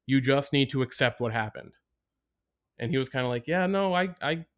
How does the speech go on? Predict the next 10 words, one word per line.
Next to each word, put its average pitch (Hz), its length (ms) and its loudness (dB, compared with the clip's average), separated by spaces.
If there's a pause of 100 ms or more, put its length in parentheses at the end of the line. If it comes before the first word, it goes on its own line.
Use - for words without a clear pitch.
get 170 160 2
what 160 100 2
happened, 143 460 2
but 120 300 -2 (800)
that's 120 220 -8
not 139 360 -2
my 123 140 -4
problem 131 380 0
here." 107 180 -2
And 104 200 -6